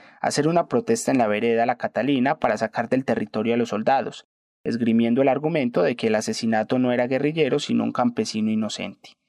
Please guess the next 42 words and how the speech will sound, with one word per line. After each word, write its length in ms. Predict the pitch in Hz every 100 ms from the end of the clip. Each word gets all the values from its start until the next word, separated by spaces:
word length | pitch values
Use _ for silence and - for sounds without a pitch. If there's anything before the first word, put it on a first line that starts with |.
| _ _ _ _ -
Esta 240 | - 135
movilización 680 | 139 117 113 107 110 - 110
tuvo 260 | 120 120
su 100 | 117
efecto. 480 | 113 156 147 - - _ _ _ _ -
Desde 280 | 117 139
entonces 480 | 175 180 147 123 165
no 240 | 147 117 123
hay 100 | 123
presencia 540 | 135 123 127 127 127
permanente 560 | - 110 107 107 107 127
del 160 | 131
ejército 560 | 135 156 123 147 147 143
en 120 | 113
este 200 | 107 120
sector 400 | 120 113 - 113
del 140 | 113 113
municipio. 680 | 110 107 - 101 - - _ _ _ _ _ -
A 80 | 123
mediados 400 | 131 147 180 185
del 140 | 143
dos 100 | 127
mil 160 | 135 165
veinte, 400 | - 120 165 165
el 80 |
ejército 480 | 123 120 113 139 143
movilizó 480 | 120 110 110 110 120
tropas 440 | 120 135 131 151
hacia 200 | 127 117
la 120 | 113 110
frontera 420 | 113 107 113 120
entre 180 | 123 117
La 100 | 107
Macarena 520 | 107 - 110 107 120
y 60 |
Vistahermosa, 840 | 123 117 - 107 110 113 147 170 -
con 200 | - 110
el 80 | 107
fin, 260 | - 143
según 300 | 113 104 110
su 100 | 117 143
versión 460 | 135 - 127 123